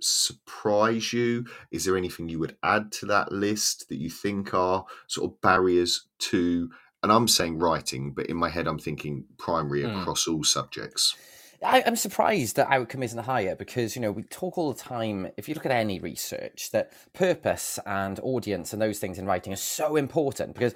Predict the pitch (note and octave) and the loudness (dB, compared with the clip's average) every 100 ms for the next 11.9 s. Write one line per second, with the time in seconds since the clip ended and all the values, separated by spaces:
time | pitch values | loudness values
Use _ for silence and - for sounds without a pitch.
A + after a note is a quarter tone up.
0 | - - - - - - C3+ D3 E3 G3 | -4 -20 -20 -20 -16 -8 -6 -2 0 0
1 | - F3 C3+ C#3 C#3+ A#2 A2 - - - | 2 0 0 0 0 0 -2 -6 -14 -10
2 | - G#2+ F#2+ F2+ - G#2 G2+ - - - | -4 -2 0 0 2 0 0 -4 -6 -4
3 | F#2 F2+ - - C#3+ - G#2+ - - A1 | -10 -14 -16 -6 -4 -2 -6 -8 -6 -6
4 | D2+ - G#2+ A2 - A#2+ A2+ A2+ A2+ A2 | -6 -4 -2 -2 0 0 0 0 0 -2
5 | _ B2+ C#3+ - D#3+ F3 G3 F3 - - | _ -4 -4 -2 2 2 2 -4 -8 -4
6 | B2 A#2 A2+ _ _ _ - - _ _ | 0 0 -2 _ _ _ -20 -20 _ _
7 | _ _ _ _ - E3+ G#3+ F#3+ C3+ - | _ _ _ _ 0 2 4 6 4 2
8 | A#2 A#2 A#2 A#2+ F2+ A1+ F#2 G#2+ G2 B2 | -2 -2 0 0 0 0 0 0 -2 -2
9 | A#2+ B2 B2 G#2 - - A2 G2 - - | 2 4 4 4 0 -2 -2 -2 -4 -8
10 | F2+ F#2 F2+ F2+ E2+ B1+ G1+ - G#2+ F#2+ | -6 -4 -4 -2 -2 -2 -4 -8 -8 -6
11 | A2 G2 - F#2+ G2 - - F2 E2 | 0 2 2 0 -2 -4 -8 -6 -6